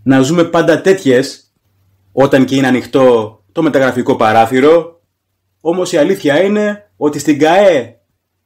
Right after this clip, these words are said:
έγινε η υπέρβαση. Η ακόμη μεγαλύτερη. Και αυτό διότι εκεί, στο άθλημα αυτό, δεν υπάρχουν τα κέρδη που υπάρχουν στο ποδόσφαιρο.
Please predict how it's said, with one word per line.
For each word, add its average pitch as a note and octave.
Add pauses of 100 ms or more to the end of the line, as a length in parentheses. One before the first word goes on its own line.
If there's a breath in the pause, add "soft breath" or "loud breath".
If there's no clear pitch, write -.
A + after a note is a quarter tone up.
(120)
έγινε D#3
η D3+
υπέρβαση. B2+ (580)
Η D#3+
ακόμη A3
μεγαλύτερη. C#3 (640)
Και C3
αυτό F3
διότι C#3+
εκεί, F#3 (100)
στο -
άθλημα D3
αυτό, F3 (640)
δεν D#3
υπάρχουν D#3+
τα C#3
κέρδη D3+
που C#3+
υπάρχουν C#3+
στο C#3
ποδόσφαιρο. D#3